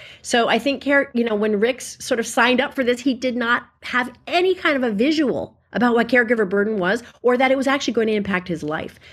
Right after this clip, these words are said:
And I think we, that, again, is a, is a symbol for what all of us, we all need to watch this film and we all need to see ourselves in Rick's role so that we can prepare and that we can start to understand the urgency of this tsunami that is upon us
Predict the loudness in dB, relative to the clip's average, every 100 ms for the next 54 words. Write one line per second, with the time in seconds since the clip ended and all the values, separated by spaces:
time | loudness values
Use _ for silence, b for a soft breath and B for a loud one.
0 | B -2 0 0 -2 -4 -2 0 -2 -4
1 | -6 -4 -4 -4 -4 -2 0 -2 0 0
2 | 0 0 -2 -2 -4 2 2 2 -2 -2
3 | -2 0 0 2 4 2 2 2 0 -2
4 | -6 -6 -4 -4 -4 -8 B B -2 0
5 | 2 2 2 0 -2 0 0 0 0 -2
6 | -4 -2 -2 0 -2 -2 -6 -6 -4 -6
7 | -12 _ _ b b b _ -2 0 2
8 | 2 0 0 -2 -4 -2 -4 -6 0 2
9 | 2 2 2 0 2 0 0 -2 -2 0
10 | 0 0 -2 -4 0 2 2 0 -4 -8
11 | -12 -4 -2 -2 -4 -8 -2 0 2 0
12 | -2 -4 -10 b 0 2 2 0 0 0
13 | 0 -4 -8